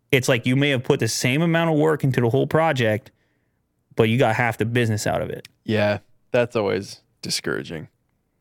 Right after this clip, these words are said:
Speaker 1: It
Speaker 2: But it's,
Speaker 1: is.
Speaker 2: it's the game.
Speaker 1: But that's why I'm, why, why I'm saying when it comes, it, it, you can take it two ways. You could take it in such a way of, like, mm,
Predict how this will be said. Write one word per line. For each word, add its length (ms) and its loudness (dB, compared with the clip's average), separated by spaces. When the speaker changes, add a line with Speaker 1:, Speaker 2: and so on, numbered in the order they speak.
Speaker 1:
It 60 6
Speaker 2:
But 100 8
it's, 120 2
Speaker 1:
is. 60 -6
Speaker 2:
it's 180 0
the 100 -4
game. 320 -2
Speaker 1:
But 120 4
that's 220 2
why 220 6
I'm, 160 2
why, 240 2
why 280 2
I'm 80 -2
saying 640 0
when 120 2
it 80 -2
comes, 360 0
it, 180 -2
it, 80 -2
you 100 0
can 140 4
take 180 2
it 120 0
two 200 0
ways. 340 0
You 100 0
could 140 -2
take 200 0
it 80 0
in 160 0
such 220 -2
a 60 2
way 220 2
of, 140 -2
like, 400 -2
mm, 380 -2